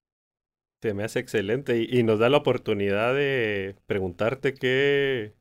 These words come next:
qué has visto de Chivo, cómo ves esa solución y cómo ves que básicamente es competencia desleal <laughs> del gobierno, que ellos tienen un fondo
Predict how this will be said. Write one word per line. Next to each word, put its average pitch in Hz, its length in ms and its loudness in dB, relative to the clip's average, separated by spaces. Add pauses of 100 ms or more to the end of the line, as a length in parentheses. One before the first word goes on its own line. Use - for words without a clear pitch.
(200)
qué 123 120 0
has 131 140 2
visto 147 340 -2
de 92 160 -2
Chivo, 139 600 -8
cómo 117 580 -2
ves 107 240 -6
esa 127 200 -6
solución 123 680 -6
y 101 160 -6
cómo 113 320 -2
ves 123 340 0 (360)
que 98 520 0
básicamente 107 640 0
es 127 80 -2
competencia 113 600 2
desleal 117 640 2 (260)
<laughs> 208 720 8
del 180 200 6
gobierno, 147 580 6
que 139 160 4
ellos 151 180 8
tienen 156 300 2
un 156 160 2
fondo 160 500 4